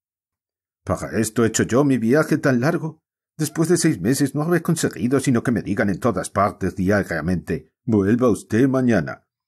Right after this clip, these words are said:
Y cuando este dichoso mañana llega en fin, nos dicen redondamente que no. Y vengo a darles dinero. Y vengo a hacerles favor.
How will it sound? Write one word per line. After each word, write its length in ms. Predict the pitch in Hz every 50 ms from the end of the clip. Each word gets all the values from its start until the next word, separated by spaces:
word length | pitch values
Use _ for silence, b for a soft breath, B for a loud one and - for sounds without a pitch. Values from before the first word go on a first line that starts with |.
| _ _ _
Y 120 | - 143 135
cuando 500 | - 151 151 143 135 127 110 123 139 156
este 280 | 165 156 156 - 117
dichoso 480 | 80 76 65 - - 104 107 95 - 80
mañana 540 | 62 - - - 104 120 117 107 87 76 65
llega 320 | 64 78 92 98 90 98
en 60 | 95
fin, 380 | 90 - 123 113 87 85 85 - _ _ _ _ _ _ _
nos 240 | - 147 143 127 -
dicen 320 | 175 190 185 - 190 180
redondamente 840 | 170 160 151 147 110 120 139 156 143 156 139 135 147 165 156 - 156
que 100 | - 143
no. 320 | 123 110 147 180 185 - _ _ _ _ _ _ _ _ _ _ _ _
Y 120 | - 117
vengo 320 | - - 69 - 90 107 113
a 40 | -
darles 420 | 98 90 90 - - 95 92 87
dinero. 520 | - 104 90 104 110 113 - 139 - _ _ _ _ _ _ _ _ _ _
Y 100 | - 160
vengo 240 | 135 185 190 190 202
a 20 |
hacerles 420 | 175 - - 98 - - 127 107 -
favor. 460 | - 110 85 87 110 160 - _ _